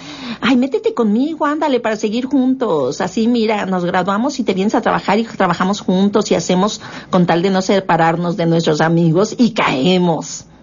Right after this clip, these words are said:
Es que métete a estudiar, este, en la normal, mira,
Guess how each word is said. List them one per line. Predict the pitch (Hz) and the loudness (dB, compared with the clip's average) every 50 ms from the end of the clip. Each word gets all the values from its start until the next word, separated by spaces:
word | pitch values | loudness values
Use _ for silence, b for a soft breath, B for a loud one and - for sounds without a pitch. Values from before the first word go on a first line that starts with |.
| - - - - - - - - - - - - - | -20 -20 -20 -20 -20 -20 -20 -20 -16 -16 -14 -8 -4
Es | - 214 - | -4 -2 0
que | - 220 | 0 0
métete | 208 196 - 214 214 214 | 0 0 -2 -2 -2 -2
a | 185 | -4
estudiar, | - - 170 160 156 165 170 175 170 B B B B 247 B | -2 -2 -2 0 0 0 0 -2 -4 B B B B -8 B
este, | - 185 175 170 - - 160 160 156 151 151 151 151 147 147 147 - - | 0 0 0 -2 -2 -2 0 0 2 0 0 0 0 0 -2 -2 -2 -2
en | 156 156 | 0 0
la | 151 147 | 0 0
normal, | 151 151 - - 135 127 143 160 175 196 180 | 0 -2 -2 -2 -2 0 0 0 0 0 -2
mira, | 160 151 151 165 170 190 175 | -2 -2 -2 -2 -2 -2 -4